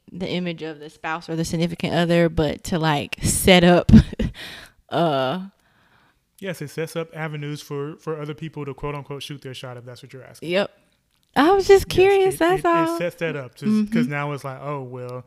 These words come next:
Speaker 1: They got problems
Speaker 2: she,
Speaker 1: at home.
Speaker 2: she got problems, he got problems, they not happy. Okay, let me,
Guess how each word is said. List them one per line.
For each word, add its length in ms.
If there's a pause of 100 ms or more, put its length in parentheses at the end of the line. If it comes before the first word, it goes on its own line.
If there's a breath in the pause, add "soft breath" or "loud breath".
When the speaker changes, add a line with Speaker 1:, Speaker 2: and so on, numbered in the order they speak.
Speaker 1:
They 200
got 180
problems 340
Speaker 2:
she, 60
Speaker 1:
at 100
home. 220
Speaker 2:
she 80
got 220
problems, 500
he 100
got 200
problems, 400
they 100
not 200
happy. 320
Okay, 260
let 180
me, 300